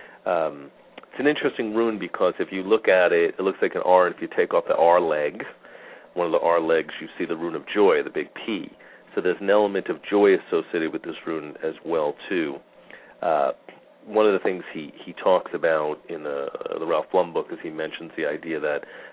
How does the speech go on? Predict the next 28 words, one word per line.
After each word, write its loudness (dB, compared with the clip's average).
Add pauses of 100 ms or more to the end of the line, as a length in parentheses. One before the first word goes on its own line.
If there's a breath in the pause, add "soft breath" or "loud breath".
a -2 (140)
simple 0
prayer 2
for -8
your -6 (100)
soul's -2 (120)
journey -2
is, -4
"I -2
will -2 (100)
to -6
will 0
thy 4
will," -4 (1700 loud breath)
which 4 (100)
is 2 (400)
kind 4
of 2
a 0
good 2
perspective -2
to -8
take. -4 (100)
Sometimes -4
your -4
higher 0
self 0
is -14